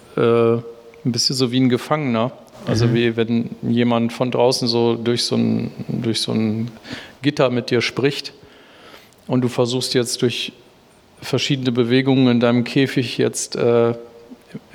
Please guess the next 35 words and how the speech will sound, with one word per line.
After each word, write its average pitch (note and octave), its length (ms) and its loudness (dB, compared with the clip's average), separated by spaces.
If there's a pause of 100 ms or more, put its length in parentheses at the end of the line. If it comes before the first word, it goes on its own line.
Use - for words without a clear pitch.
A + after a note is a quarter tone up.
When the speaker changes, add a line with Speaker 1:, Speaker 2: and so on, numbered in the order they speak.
(140)
Speaker 1:
mit B2 220 0
dem B2 240 2
klarzukommen, B2 880 0
wa-, B2+ 160 0 (240)
äh, A#2 60 -2
was A#2+ 160 0
der C3 140 0
andere B2+ 260 2
jetzt A#2+ 220 0
eigentlich B2 320 -2
will. B2+ 200 4
Also A2+ 160 2
ich A2+ 120 0
versuche C3 300 0
mir B2+ 100 2
auch A#2+ 100 0
vorzustellen, C3 680 0
was, - 280 -2 (300)
in B2 160 2
was B2+ 160 0
für - 120 -4
einem A#2+ 100 2
Raum C3+ 280 2
der A2+ 140 2
andere A2 260 2
jetzt G#2+ 220 0
sitzt - 400 -6
und A2+ 340 0 (160)
von A2+ 260 -4
wo B2+ 100 2
aus - 240 0
er A#2+ 120 -2
das A2+ 180 -2
eigentlich A#2 380 -4
macht. - 300 -4